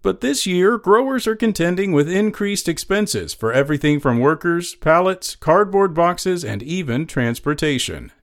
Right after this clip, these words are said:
Agriculture is still Georgia's largest single industry. In many counties, farmers are major employers and buyers of goods that keep local economies floating and taxes coming in.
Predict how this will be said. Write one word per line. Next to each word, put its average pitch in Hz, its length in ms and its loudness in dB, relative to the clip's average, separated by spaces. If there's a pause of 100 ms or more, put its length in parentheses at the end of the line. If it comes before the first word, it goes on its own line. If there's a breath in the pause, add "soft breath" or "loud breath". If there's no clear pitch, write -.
(440)
Agriculture 160 760 2
is 143 120 2
still 185 240 2
Georgia's 175 480 0
largest 170 500 2
single 175 360 -2
industry. 180 560 -4 (340)
In 196 180 0
many 233 220 2
counties, 185 580 -2
farmers 185 480 2
are 156 120 4
major 202 400 0
employers 180 680 -2
and 101 160 -6
buyers 131 400 2
of 110 120 -2
goods 135 360 0
that - 180 -2
keep 147 240 -6
local 151 360 0
economies 170 560 -2
floating 170 560 0
and 107 180 -4
taxes 147 460 -2
coming 156 340 0
in. 175 380 -6